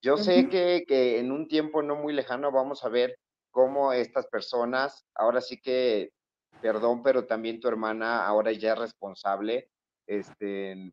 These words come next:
Speaker 1: pues, eh, pagan, pagan por, por todo lo que han, han dicho y hecho,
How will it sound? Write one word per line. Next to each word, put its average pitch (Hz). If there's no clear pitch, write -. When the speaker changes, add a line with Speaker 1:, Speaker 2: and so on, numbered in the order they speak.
Speaker 1:
pues, 104
eh, 101
pagan, 104
pagan 120
por, 117
por 98
todo 107
lo 101
que 98
han, 95
han 120
dicho 120
y 98
hecho, -